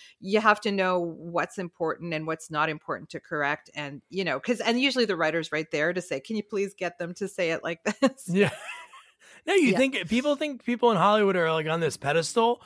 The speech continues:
Speaker 2: but they could have horrible childhood. I couldn't believe when I listened to an interview with Joey Pantoliano. He, like, he grew up in Jersey and, uh, he, uh,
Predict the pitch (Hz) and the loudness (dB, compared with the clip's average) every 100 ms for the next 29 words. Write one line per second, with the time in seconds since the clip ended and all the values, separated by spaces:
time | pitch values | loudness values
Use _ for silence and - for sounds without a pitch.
0 | - - - 202 160 214 320 311 131 156 | -18 -18 -4 -2 2 2 2 -2 0 2
1 | 156 139 - 143 156 175 180 208 294 285 | 2 -2 -2 0 2 2 2 0 0 0
2 | 262 254 240 233 233 - 233 220 233 214 | 0 2 4 4 2 2 2 4 2 2
3 | 226 214 170 214 208 214 214 - - _ | 0 0 2 2 2 2 -2 -8 -20 _
4 | - 214 226 202 180 202 269 311 - 131 | 0 0 2 0 2 2 0 -4 -10 -4
5 | 233 269 254 233 - 202 240 262 254 240 | 2 6 6 4 -2 0 4 6 6 4
6 | 202 175 180 170 170 196 233 _ _ _ | -2 0 0 0 -2 -4 -6 _ _ _
7 | - 202 208 202 202 202 202 202 - _ | 2 4 4 4 4 4 2 -2 -8 _
8 | _ - - 226 247 247 240 233 233 | _ -14 -4 0 4 6 6 6 2